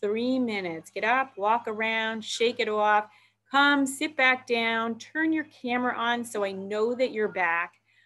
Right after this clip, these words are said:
Um, it is right now three oh four. Please be back by three oh seven. Um, and I will be here the entire time. I'm just gonna stand up for a second myself,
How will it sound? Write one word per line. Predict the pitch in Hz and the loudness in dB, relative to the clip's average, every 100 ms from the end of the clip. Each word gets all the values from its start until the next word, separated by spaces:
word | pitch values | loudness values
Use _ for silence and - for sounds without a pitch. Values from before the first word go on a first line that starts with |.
| _ - | _ -2
Um, | 185 185 - | 0 0 -2
it | 247 277 | -2 -2
is | 233 226 220 208 | 2 4 4 0
right | 190 190 226 302 - | -8 0 2 2 -2
now | 220 196 185 180 190 - | -4 -2 0 -2 -4 -8
three | 220 233 | -4 4
oh | 240 233 - | 4 4 0
four. | 208 196 208 240 277 - _ _ _ | 0 2 2 0 -2 -12 _ _ _
Please | 277 277 294 | 0 2 2
be | 320 294 | 0 0
back | 220 214 214 - - | 2 4 2 0 0
by | 190 | 0
three | 185 - 196 220 226 | -2 -8 -4 -2 0
oh | 202 202 | 2 2
seven. | 202 - 190 175 - 92 - _ _ _ _ | 0 0 0 0 -4 -12 -20 _ _ _ _
Um, | 190 190 185 190 - | 0 0 0 -6 -8
and | 202 196 | -8 -2
I | 185 214 | 0 0
will | 220 220 208 | 2 0 0
be | 185 247 | -4 -4
here | 254 247 240 | 0 2 0
the | 208 | -4
entire | 202 208 208 202 | -10 -2 0 0
time. | 202 220 220 208 | -4 -2 -2 -2
I'm | 208 | -6
just | 220 - | -8 -6
gonna | 202 | -6
stand | - 220 214 | -4 -4 -2
up | 214 | -2
for | - 202 | -2 -4
a | |
second | - 208 208 196 | -2 -4 -4 -6
myself, | 190 - 269 277 277 | -12 -2 4 4 4